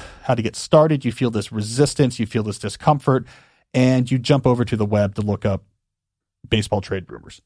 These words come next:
or you jump, pull out social media 'cause your mind doesn't even know what to do with it. That's because you're literally giving your mind a problem it does not know how to solve. You say,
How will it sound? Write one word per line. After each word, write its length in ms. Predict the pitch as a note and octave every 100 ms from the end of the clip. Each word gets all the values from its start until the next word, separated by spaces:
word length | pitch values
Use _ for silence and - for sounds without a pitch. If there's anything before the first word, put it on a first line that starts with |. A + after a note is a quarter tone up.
| _ _
or 140 | B2
you 120 | A#2+ A2+
jump, 340 | - B2+ -
pull 180 | - A#2
out 140 | -
social 240 | - G#2 G#2
media 180 | F#2+
'cause 120 | G2+ C3+
your 60 |
mind 200 | D3+ G3
doesn't 140 | F3+ E3
even 140 | D#3
know 120 | D3
what 140 | C#3 B2+
to 60 |
do 140 | A2 G3
with 140 | E3+
it. 120 | A#2+ - - -
That's 200 | - F#3
because 320 | - G3+ F#3+ D#3+
you're 200 | D3+ C3+ -
literally 560 | C#3 G3+ C4+ A#3+ G#3
giving 360 | E3+ C#3+ F3 F3+
your 120 | F3
mind 380 | D3+ C#3+ D3 C#3
a 140 | C#3 A#2+
problem 580 | - - D#3 D#3 D#3 C3
it 120 | B2+
does 220 | D3 C3+
not 200 | C#3+ -
know 100 | C3
how 160 | C3+ A#2+
to 80 |
solve. 380 | G#2+ C3 G2 G#2
You 80 | A#2+
say, 320 | - C3 B2